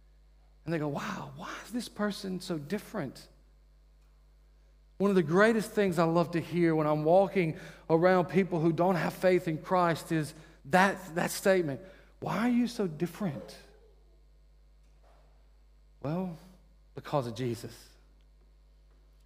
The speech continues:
Because of what Christ has done. God wants to plead with people through our life.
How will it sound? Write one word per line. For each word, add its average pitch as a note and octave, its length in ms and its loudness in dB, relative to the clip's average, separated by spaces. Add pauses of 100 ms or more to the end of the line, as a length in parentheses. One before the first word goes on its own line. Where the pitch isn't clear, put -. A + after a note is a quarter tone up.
(140)
Because D3 220 -2
of C#3 80 -2
what C#3+ 160 -4
Christ C#3 600 -2
has B2 160 -10
done. A#2 520 -10 (1700)
God F#3+ 280 0
wants F3 360 0 (160)
to E3 240 4 (100)
plead F#3 480 2
with F3 180 -2
people C#3+ 400 -4
through D3 320 -6
our C#3+ 240 -4
life. - 600 -10